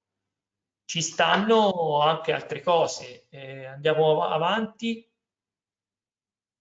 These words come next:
Vedete, tutte le attività di carattere istituzionale o amministrativo, di culto,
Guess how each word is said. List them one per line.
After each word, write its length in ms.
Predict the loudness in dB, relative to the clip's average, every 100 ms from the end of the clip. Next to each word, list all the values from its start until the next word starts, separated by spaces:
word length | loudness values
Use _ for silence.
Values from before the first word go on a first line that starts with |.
| _
Vedete, 380 | -2 0 -2 -6
tutte 300 | -10 -6 0
le 80 |
attività 600 | 0 0 -4 -4 2 2
di 120 | 2 0
carattere 500 | 0 0 0 -4 -6
istituzionale 680 | -8 -12 -12 -6 -2 0
o 60 | 0
amministrativo, 1600 | -2 -4 -8 -8 -8 -4 -2 0 0 2 4 6 4 0 -10 -14
di 180 | -10 -4
culto, 1160 | 2 2 2 -4 0 4 6 4 0 -8 -16